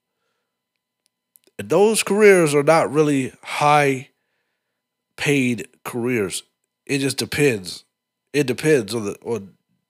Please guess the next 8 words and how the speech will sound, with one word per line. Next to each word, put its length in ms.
the 100
type 320
of 240
certificates 800
and 220
degrees 460
you 100
have. 380